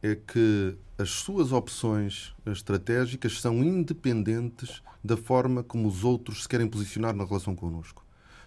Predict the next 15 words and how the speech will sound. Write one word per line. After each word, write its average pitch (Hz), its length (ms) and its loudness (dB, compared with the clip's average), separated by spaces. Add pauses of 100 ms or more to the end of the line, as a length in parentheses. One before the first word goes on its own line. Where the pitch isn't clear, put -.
Nós 123 200 2
preservamos, 143 800 2
devemos 127 240 2
preservar 131 500 2
a 139 40 2
nossa 139 280 2
autonomia 156 500 4
política 151 580 0
independentemente 156 720 4
do - 60 -8
que - 80 -6
os 117 60 0
outros 135 160 0
queiram 117 220 0
fazer. 80 340 -6